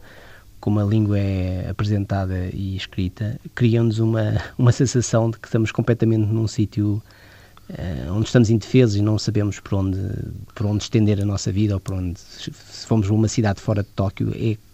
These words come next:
é claramente sentirmos perdidos num sítio que não, não temos pontos de referência.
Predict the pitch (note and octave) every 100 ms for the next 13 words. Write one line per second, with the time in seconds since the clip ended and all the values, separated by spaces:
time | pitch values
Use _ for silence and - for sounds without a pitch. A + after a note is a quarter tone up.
0 | - - - - A2 C3 C3+ A#2+ A#2 A#2+
1 | - A#2 A#2 A#2 - A#2+ G#2 G#2 G2+ A2
2 | A2 - G2+ G#2+ - A2+ G#2+ G#2+ A2 A2+
3 | A2+ A2 - G#2+ - - - F#2+